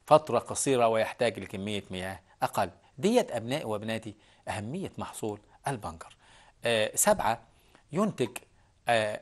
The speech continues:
آه، الفدان الواحد حوالي عشرين طن. آه، هذه الكمية كمية مناسبة جدًا. يحتوي، آه، ال-، آه، البنجر على نسبة من السكر من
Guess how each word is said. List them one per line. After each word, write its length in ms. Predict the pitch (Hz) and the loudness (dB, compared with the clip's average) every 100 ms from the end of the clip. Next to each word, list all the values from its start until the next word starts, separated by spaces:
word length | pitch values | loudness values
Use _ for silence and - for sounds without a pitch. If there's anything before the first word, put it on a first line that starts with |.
| - | -2
آه، 240 | 113 - | 0 2
الفدان 640 | 156 - 117 180 175 117 - | 2 0 4 8 8 6 0
الواحد 480 | 117 131 185 190 170 - - - | 4 8 8 8 0 -8 -20 -8
حوالي 400 | 107 127 147 117 | 2 4 4 4
عشرين 540 | 110 - 135 135 113 - _ - | -2 -2 -2 -2 -4 -14 _ 4
طن. 280 | 151 113 87 - - _ 117 | 4 4 -4 -20 -20 _ -2
آه، 280 | 113 113 | 0 0
هذه 300 | - 165 113 | 0 0 0
الكمية 440 | 107 - 113 139 120 | -4 -6 -4 0 -2
كمية 360 | - 107 131 | -2 -4 -2
مناسبة 460 | 104 104 101 - 123 | -2 -2 -2 -2 0
جدًا. 340 | 123 165 190 180 - - 120 | -2 2 2 2 -8 -8 -4
يحتوي، 500 | - - 165 143 117 - _ _ | -2 4 4 4 0 -10 _ _
آه، 400 | 120 117 110 - | 2 4 4 2
ال-، 300 | 117 107 104 101 | 0 -2 -4 -2
آه، 840 | 101 101 107 107 101 104 107 107 | 0 0 -2 -2 0 2 0 -2
البنجر 500 | 101 147 165 131 127 | 6 6 6 4 2
على 260 | - 117 107 | 2 2 2
نسبة 280 | 127 - 110 | -2 -4 -4
من 120 | 107 | -4
السكر 460 | 104 156 - 135 127 - - - | -4 -4 2 2 2 -10 -20 -8
من 240 | 117 117 | -6 -6